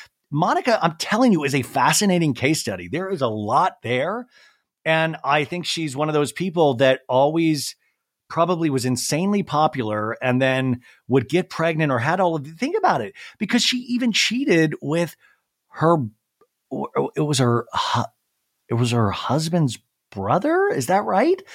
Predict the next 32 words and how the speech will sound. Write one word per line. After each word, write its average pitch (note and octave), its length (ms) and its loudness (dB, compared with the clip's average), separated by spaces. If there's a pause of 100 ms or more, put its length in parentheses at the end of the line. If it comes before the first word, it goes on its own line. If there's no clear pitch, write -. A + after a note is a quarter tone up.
(320)
Like, G#3 180 -2
there's D#4+ 240 -4
some D#4 340 -2
weird G3 360 -2
intensity E3+ 840 0
and, C3+ 180 2
like, D3 280 0 (300)
there F#3 120 0
must A#3 180 0
be A#3+ 80 -2
some C#3+ 300 0
real, G#3 560 0 (800)
she - 180 0
must G#3 220 2
be, B2+ 300 0 (640)
I'm - 60 -16
trying G#3 200 0
to G3 40 2
say F#3 160 2
this C#3+ 160 0
in C#3 60 0
a A#2+ 60 0
delicate C#3 400 -2
way. C3 280 -4
Like, A2+ 140 -4
there C#3 120 0
must E3 200 -4
be D#3 100 -2
such - 640 -2
an C3 100 2
emotional A#2 640 2
range, A#2 560 -2